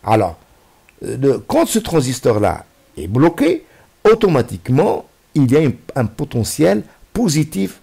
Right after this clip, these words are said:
à ce niveau, au niveau du collecteur. Ce potentiel positif va justement déclencher ce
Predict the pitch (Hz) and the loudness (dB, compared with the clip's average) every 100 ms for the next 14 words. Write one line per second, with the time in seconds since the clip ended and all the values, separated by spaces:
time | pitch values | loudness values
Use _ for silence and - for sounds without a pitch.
0 | - 160 - 131 113 95 110 107 123 110 | -6 -4 -2 -2 -2 -4 -6 -4 -2 -2
1 | 120 165 98 - 175 107 - 92 - - | -2 -4 -4 -2 -2 -2 -6 -12 -12 -18
2 | _ _ _ _ _ - _ _ _ _ | _ _ _ _ _ -20 _ _ _ _
3 | _ _ - 117 - 247 247 240 170 - | _ _ -6 0 2 2 0 2 0 2
4 | 165 139 95 82 90 _ _ _ - 90 | 4 4 2 -4 -10 _ _ _ -14 -6
5 | 151 160 247 247 - 120 175 160 165 - | -2 0 0 0 -4 2 4 4 0 0
6 | 127 110 131 214 - _ _ - 104 170 | 2 2 0 0 -4 _ _ -10 -2 2
7 | 320 202 165 123 - 101 104 160 285 - | 2 2 0 0 -2 -2 -2 -2 -4 -10
8 | _ _ _ - - 151 147 131 | _ _ _ -10 -2 2 6 4